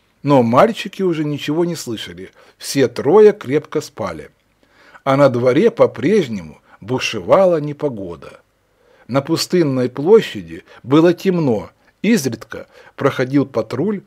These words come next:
в поисках бродяг. Заглядывал во все углы, закоулки,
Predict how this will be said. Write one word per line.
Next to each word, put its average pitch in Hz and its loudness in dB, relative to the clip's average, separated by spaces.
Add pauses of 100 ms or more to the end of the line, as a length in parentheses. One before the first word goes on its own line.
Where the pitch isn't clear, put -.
(180)
в - -20
поисках 156 4
бродяг. 110 0 (480)
Заглядывал 135 2
во 113 0
все 120 -4
углы, 120 -2
закоулки, 123 -4